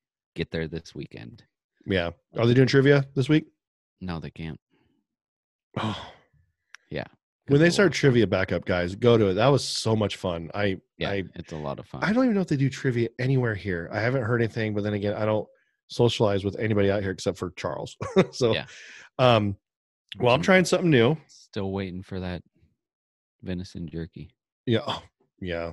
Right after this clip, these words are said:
Speaker 2: I
Speaker 1: Uh-huh.
Speaker 2: was gonna send it the other day, so it's gonna
Speaker 1: And
Speaker 2: be
Speaker 1: then
Speaker 2: in
Speaker 1: you ate it, huh?
Speaker 2: <clears throat> No, it's, I still have it.
Speaker 1: Okay.
Speaker 2: It was, like, two pieces, but I still have it.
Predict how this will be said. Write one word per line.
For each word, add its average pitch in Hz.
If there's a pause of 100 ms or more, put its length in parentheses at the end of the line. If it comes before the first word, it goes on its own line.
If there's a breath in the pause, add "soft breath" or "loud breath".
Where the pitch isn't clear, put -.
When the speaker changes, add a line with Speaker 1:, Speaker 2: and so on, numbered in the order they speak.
Speaker 2:
I 95
Speaker 1:
Uh-huh. 98 (640 loud breath)
Speaker 2:
was 98
gonna 101
send 104
it 95
the 95
other 92
day, 87
so 90
it's 82
gonna 101
Speaker 1:
And 101
Speaker 2:
be 101
Speaker 1:
then 95
Speaker 2:
in 87
Speaker 1:
you 85
ate 78
it, 67 (100)
huh? 82
Speaker 2:
<clears throat> 127 (340)
No, 147
it's, 139
I 135
still 120
have 90
it. 85 (560)
Speaker 1:
Okay. 98
Speaker 2:
It -
was, 123
like, 120
two 95
pieces, 80
but 87
I 92
still 87
have 87
it. -